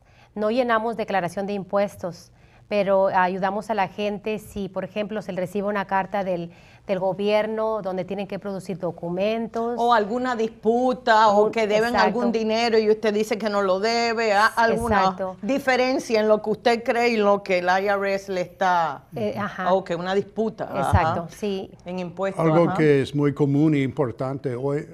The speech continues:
Speaker 3: eh, en estos días es que robo de
Speaker 1: De
Speaker 3: identidad.
Speaker 1: identidad.
Speaker 2: O robo
Speaker 3: Porque en
Speaker 2: de
Speaker 3: muchos
Speaker 2: identidad.
Speaker 3: casos, si alguien usa
Speaker 1: Sí.
Speaker 3: el número de seguro para un depende,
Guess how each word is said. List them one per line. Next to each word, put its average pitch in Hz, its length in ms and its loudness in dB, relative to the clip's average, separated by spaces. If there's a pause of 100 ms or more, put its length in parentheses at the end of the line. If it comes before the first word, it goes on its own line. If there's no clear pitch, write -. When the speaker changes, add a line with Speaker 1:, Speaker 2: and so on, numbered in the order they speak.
Speaker 3:
eh, 131 280 -2
en 131 80 -2
estos 127 360 -2
días 127 360 -2
es 117 100 -10
que 127 260 -6
robo 131 480 2
de 127 120 -4
Speaker 1:
De 123 60 -2
Speaker 3:
identidad. 117 720 -2
Speaker 1:
identidad. - 20 -
Speaker 2:
O 160 240 -4
robo 160 160 -2
Speaker 3:
Porque 208 220 6
en 127 120 4
Speaker 2:
de 135 60 2
Speaker 3:
muchos 156 320 2
Speaker 2:
identidad. 165 140 -2
Speaker 3:
casos, 151 440 2
si 135 220 -2
alguien 135 400 -2
usa 147 540 0
Speaker 1:
Sí. - 320 -14
Speaker 3:
el 135 140 0
número 143 340 4
de 123 160 -2
seguro 135 560 0
para 127 320 0
un 131 300 -4
depende, 147 640 -4